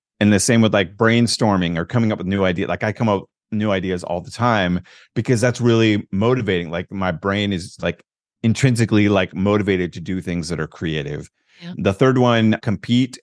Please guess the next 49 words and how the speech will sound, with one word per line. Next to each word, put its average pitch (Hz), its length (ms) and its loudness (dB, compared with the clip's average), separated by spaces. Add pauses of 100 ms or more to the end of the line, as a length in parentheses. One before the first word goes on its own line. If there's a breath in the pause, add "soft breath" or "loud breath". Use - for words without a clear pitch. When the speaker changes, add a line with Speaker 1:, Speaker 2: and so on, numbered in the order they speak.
Speaker 1:
And 104 80 -6
this 104 140 -6
one's 104 180 -2
all 92 280 2
about, 92 280 0
like, 85 360 -4
challenge. 101 460 0
Again, 101 320 -2
that's 85 220 -2
why 107 160 2
I 113 60 2
did 123 140 -2
the 120 80 -4
writing 139 280 2
<laughs> - 80 -8
challenge. 98 300 -4
Like, 98 140 -6
that 110 80 -2
was 110 160 0
motivating. 104 600 0 (320 soft breath)
There 107 160 4
is, 104 160 0
like, 98 280 2 (160)
it's 107 200 -6
kind 123 220 0
of 107 260 2
a 107 80 2
challenge 110 420 0
in 107 160 0
that 101 200 0
Goldilocks 101 560 0
zone 87 380 -4
where 80 100 -2
it's 82 160 -4
like, 85 240 -2 (320 soft breath)
it's 101 160 -2
not 131 300 2
so 120 320 4
hard 104 380 2
that 98 100 -2
it - 120 -8
feels 95 220 -2
impossible 87 600 0
because 90 240 -2
then 87 100 -2
I 90 60 0
might 85 200 -4
shut - 280 -4
down. 90 400 -2